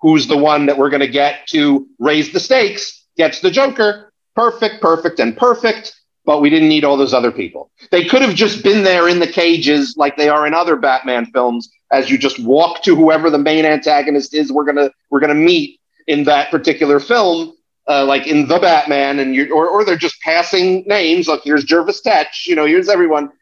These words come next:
Um, they could have done it that way. They chose to do it this way to,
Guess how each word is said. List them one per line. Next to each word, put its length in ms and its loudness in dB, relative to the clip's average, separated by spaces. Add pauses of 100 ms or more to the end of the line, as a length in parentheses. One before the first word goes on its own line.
(260)
Um, 560 0 (280)
they 160 2
could 140 -2
have 120 2
done 120 2
it 120 0
that 200 4
way. 320 -2
They 100 -10
chose 280 -2
to 100 -12
do 140 2
it 120 -4
this 220 -2
way 300 0
to, 280 0